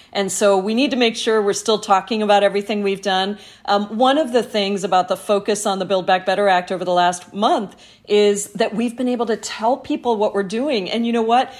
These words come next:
They are so These investments are so popular. I mean, the home and community-based care, there was a study that came out of Harvard, a poll that showed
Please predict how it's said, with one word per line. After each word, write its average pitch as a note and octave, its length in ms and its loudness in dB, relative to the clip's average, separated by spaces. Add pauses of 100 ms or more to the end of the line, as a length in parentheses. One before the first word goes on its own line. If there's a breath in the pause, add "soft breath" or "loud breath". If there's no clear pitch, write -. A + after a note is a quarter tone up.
(160 loud breath)
They B3 160 0
are B3+ 160 2
so A#3+ 760 2 (320 loud breath)
These B3 220 0
investments A#3 720 0
are G3 80 -2
so A#3 480 0
popular. A3+ 760 -2
I - 40 -4
mean, G#3+ 160 0
the G#3 100 2
home A3+ 260 0
and B3+ 120 0
community-based A3 640 -2
care, A3+ 400 0 (240 loud breath)
there G3+ 120 0
was F#3+ 120 -2
a F#3+ 60 -6
study G#3 340 2
that G3+ 160 -4
came G3+ 220 -4
out G3 140 0
of G3 100 -2
Harvard, G#3+ 500 0
a F3 300 0
poll F#3+ 300 0
that F3+ 140 -6
showed G3+ 440 0